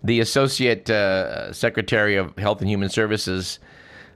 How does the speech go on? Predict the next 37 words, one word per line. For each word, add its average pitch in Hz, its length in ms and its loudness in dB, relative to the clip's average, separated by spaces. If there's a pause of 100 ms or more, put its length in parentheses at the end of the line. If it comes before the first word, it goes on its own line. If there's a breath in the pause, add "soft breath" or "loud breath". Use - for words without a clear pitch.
(140 loud breath)
was 101 140 0
claiming 139 420 0
that, 107 120 2
"Oh, 196 120 4
no, 180 160 4
this 143 220 0
is 107 100 -2
all 107 160 4
being 92 200 -2
based 90 320 -4
on, 82 200 -2
you 87 80 -4
know, 82 100 -4
the 85 80 -6
doctors 90 440 -2
getting 85 260 -4
together 85 360 -4
and 82 80 -6
deciding 82 360 -2
this 85 140 -4
is - 40 -10
what 78 140 -4
we 85 100 -4
should 90 240 -4
do." 127 320 2
And, 139 180 -2
and 160 140 -2
plainly, 131 320 2
that's 92 220 -2
not 78 180 -2
the 78 80 -10
case. - 480 -10 (720 loud breath)
One 214 300 2
number 190 340 4
that's 101 220 -2
been 110 140 -2
s-, - 140 -8